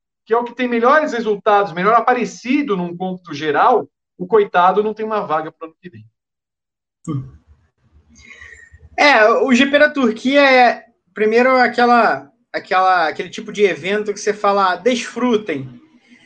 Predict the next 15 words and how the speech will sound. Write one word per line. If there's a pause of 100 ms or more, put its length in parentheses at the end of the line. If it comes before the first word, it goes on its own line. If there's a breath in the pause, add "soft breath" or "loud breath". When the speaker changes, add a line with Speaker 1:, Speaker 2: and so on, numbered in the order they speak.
Speaker 2:
Desfrutem
porque
é
um
evento
legal,
assim,
é
uma
co-,
é
uma
pista
muito
legal,